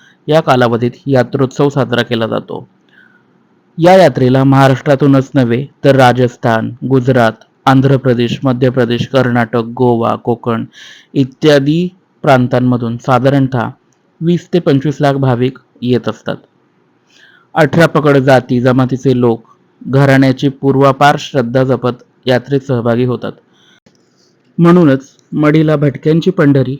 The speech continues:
असेही म्हटले जाते. रंगपंच-, पंचमीचा हा दिवस यात्रेचा मुख्य दिवस असतो.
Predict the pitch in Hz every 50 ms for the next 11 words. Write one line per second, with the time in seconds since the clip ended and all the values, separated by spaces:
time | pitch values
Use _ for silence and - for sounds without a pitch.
0 | - _ _ - 123 - - 143 143 151 151 131 110 104 107 107 104 101 - -
1 | - - _ _ _ _ _ _ _ _ _ _ _ _ _ _ _ _ _ _
2 | _ _ _ 143 143 160 175 185 220 220 226 214 208 202 190 - - _ _ -
3 | 180 170 170 - 175 175 165 156 - 156 151 156 151 139 135 123 120 123 123 123
4 | _ _ _ _ _ _ _ - 143 139 135 139 143 143 139 170 156 143 135 127
5 | - - 160 139 127 117 113 - 113 - - _ _ - -